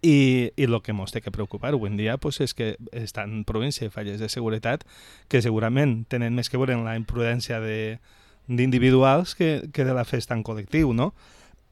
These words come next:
<coughs> Per això m'agradaria aprofitar esta ocasió, pues, això, per a demanar a les vilarrealens que igual que demanen coneixement per, per al consum d'alcohol i, i altres, i altres, eh, problemes que pugui haver les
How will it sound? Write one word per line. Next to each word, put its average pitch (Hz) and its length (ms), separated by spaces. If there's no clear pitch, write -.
<coughs> 269 520
Per 139 80
això 123 200
m'agradaria 127 440
aprofitar 120 400
esta 117 160
ocasió, 117 240
pues, 131 200
això, 131 240
per 123 120
a 107 80
demanar 107 240
a 110 80
les 110 160
vilarrealens 117 640
que 135 80
igual 113 160
que 117 80
demanen 113 320
coneixement 117 560
per, 107 320
per 120 120
al 104 80
consum 117 320
d'alcohol 135 480
i, 104 320
i 113 160
altres, 107 560
i 139 160
altres, 110 460
eh, 120 280
problemes 123 380
que 135 100
pugui 120 200
haver 117 160
les 123 100